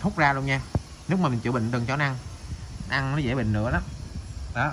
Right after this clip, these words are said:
cái hồ như mấy hồ nè. Thì, à, H V S nè. Nó ăn sạch rồi chưa? Mình cho tất cả hồ đều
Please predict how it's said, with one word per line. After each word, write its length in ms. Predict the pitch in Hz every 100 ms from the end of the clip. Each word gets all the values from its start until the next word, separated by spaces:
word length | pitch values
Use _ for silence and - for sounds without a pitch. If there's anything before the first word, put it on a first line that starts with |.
| 135
cái 100 | 143
hồ 220 | 123 113
như 160 | 113
mấy 120 | 113 135
hồ 220 | 139 110
nè. 120 | 107 104 - - - - - - -
Thì, 320 | 120 113 110
à, 260 | 107 107 107 110 - - - -
H 60 | 160
V 60 | 135 139
S 40 | 160
nè. 120 | 113 110 - - - - - - -
Nó 80 | 135
ăn 180 | 143 131
sạch 160 | 107 -
rồi 180 | 117 127
chưa? 140 | 131 123 - -
Mình 160 | - -
cho 460 | 135 131 131 131 127
tất 60 | 180 -
cả 120 | 104
hồ 220 | 147 120
đều 240 | 123 120